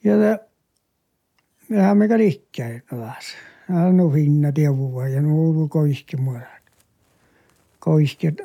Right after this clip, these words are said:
räskä nuo ja choukki, mä tiedän, ollut stora kupa. Ja me ka no tollaisten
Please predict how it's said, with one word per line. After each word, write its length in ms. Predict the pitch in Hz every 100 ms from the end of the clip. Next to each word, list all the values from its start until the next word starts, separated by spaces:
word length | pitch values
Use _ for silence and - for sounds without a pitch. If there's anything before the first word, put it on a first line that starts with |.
| - _
räskä 600 | 165 151 135 - - 143
nuo 220 | 135 143
ja 160 | 139 135 - -
choukki, 540 | 135 160 151 - - 175
mä 140 | 175
tiedän, 240 | 175 226 214
ollut 460 | 208 185 190 185
stora 460 | - 247 226 208 165
kupa. 440 | 160 135 - - - - _ _ _ _ _ _ _ _ _ _ _ _ _ _ _ _ _ _ _ _ _ -
Ja 100 | 165
me 140 | 170 180
ka 140 | 190
no 200 | 185 185
tollaisten 760 | 170 170 160 151 139 - 165